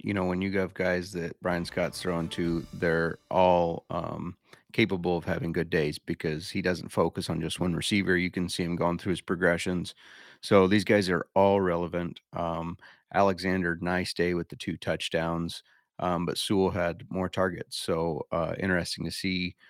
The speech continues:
which one of those will leap ahead or if they will remain pretty consistent. And then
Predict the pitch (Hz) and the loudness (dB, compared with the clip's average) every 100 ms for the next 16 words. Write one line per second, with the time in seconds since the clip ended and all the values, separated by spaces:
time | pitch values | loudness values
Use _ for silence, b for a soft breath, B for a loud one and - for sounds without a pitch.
0 | b b - 113 - 104 95 95 95 85 | b b 4 4 4 4 6 6 4 0
1 | 82 - 73 98 101 101 95 - _ - | -8 -10 0 2 4 2 0 -6 _ -8
2 | 107 104 - 82 98 104 104 - 110 101 | -4 -2 -2 0 2 2 0 4 4 4
3 | - 92 92 107 95 87 82 85 95 87 | 0 -2 0 2 2 0 -4 -4 -4 -4
4 | - 90 87 90 - 92 - 87 90 90 | -6 -6 -4 -6 -6 -8 -8 -6 -2 -2
5 | 90 | -4